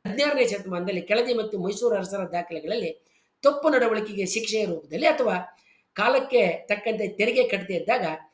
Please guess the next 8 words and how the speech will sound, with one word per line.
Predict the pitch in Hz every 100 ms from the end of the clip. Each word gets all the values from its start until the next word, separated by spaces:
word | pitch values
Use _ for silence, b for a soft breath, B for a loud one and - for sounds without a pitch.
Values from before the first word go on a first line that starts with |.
| b b
ರಾಜ | 170 233 180 175
ತಾತ್ಕಾಲಿಕವಾಗಿ | - 208 233 - 220 208 175 175 196 180
ಕೆಲ | 175
ಕಾಲ | - 214 170 160 -
ಆಸ್ತಿಯನ್ನ | 196 220 214 202 175 151 b b b 175
ವಶಪಡಿಸಿಕೊಳ್ಳೋದನ್ನ, | 185 262 214 - 175 156 196 160 - _ _
ಮುಟ್ಕೋಲು | 220 214 269 226
ಹಾಕೊಳ್ಳೋದನ್ನ | 202 202 180 170